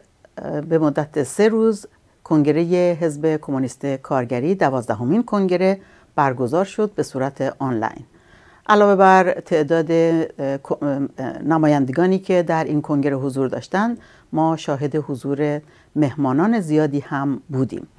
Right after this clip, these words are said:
اجازه بدید بیشتر از این وقتتون رو نگیرم، همراه می‌شیم با مهمون برنامه‌مون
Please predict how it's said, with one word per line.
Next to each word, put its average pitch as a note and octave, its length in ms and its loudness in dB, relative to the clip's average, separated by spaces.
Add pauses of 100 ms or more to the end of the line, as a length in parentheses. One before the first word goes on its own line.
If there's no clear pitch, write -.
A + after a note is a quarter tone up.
(400)
اجازه B3 280 6
بدید A#3 320 4
بیشتر E3+ 260 2
از D#3+ 160 2
این E3+ 120 4
وقتتون D3 520 -2
رو A#2+ 120 0
نگیرم، A3+ 600 4
همراه D3 340 2
می‌شیم D3 280 -2
با C#3 140 0
مهمون C#3+ 420 0
برنامه‌مون G#3+ 640 0